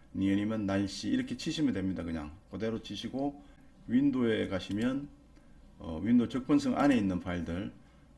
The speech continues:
내레이트, 돋보기 이렇게 바로 치시면 됩니다. 그 다음에 실행, 작업 관리자 이렇게 치시면 되고요. 그러니까 여기 있는 모든 명령어들은 여기 치면 나타나죠. 예를 들어서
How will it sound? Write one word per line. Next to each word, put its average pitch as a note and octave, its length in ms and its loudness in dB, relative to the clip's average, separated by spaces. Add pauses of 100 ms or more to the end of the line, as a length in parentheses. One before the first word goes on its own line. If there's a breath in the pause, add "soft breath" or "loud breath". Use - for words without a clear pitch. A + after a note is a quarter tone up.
(220)
내레이트, F#2 680 -4
돋보기 F#2 440 -8
이렇게 G2 260 -6
바로 F#2+ 200 -2
치시면 G2+ 320 -6
됩니다. D#2+ 400 -10 (920 soft breath)
그 G2 80 -12
다음에 F2+ 240 -6
실행, G#2+ 580 -4 (140)
작업 G2+ 260 -6
관리자 F#2+ 380 -2
이렇게 F2 260 -10
치시면 F#2 300 -10
되고요. F2 280 -6 (280)
그러니까 A2+ 260 -2
여기 D3+ 200 4
있는 C3+ 160 4
모든 D3 460 2
명령어들은 A#2 760 2 (720 soft breath)
여기 A2 300 0
치면 A2 300 0
나타나죠. E2 520 -6
예를 G2 220 -4
들어서 G2+ 420 -4